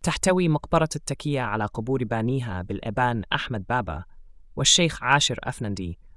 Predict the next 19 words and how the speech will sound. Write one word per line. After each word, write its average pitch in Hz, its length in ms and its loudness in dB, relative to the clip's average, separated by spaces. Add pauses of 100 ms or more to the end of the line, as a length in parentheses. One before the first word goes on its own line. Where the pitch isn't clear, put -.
(160)
وزوجته 120 720 0 (100)
عائشة 117 440 0
صديقة. 95 640 -6 (580)
في - 80 -4
التاريخ، 175 640 4 (180)
استخدمت 175 580 2
التكية 131 680 -2
كتكية 139 560 0
جراحية، 107 680 -2 (560)
وقد 147 220 0
كانت 160 420 2
موطنا 127 500 0 (100)
يواصل 135 520 4
فيه 123 300 -4
عدد 120 300 0
من 110 140 0
كبار 127 320 0
الموسيقيين 113 640 -2
التاريخيين 104 840 -4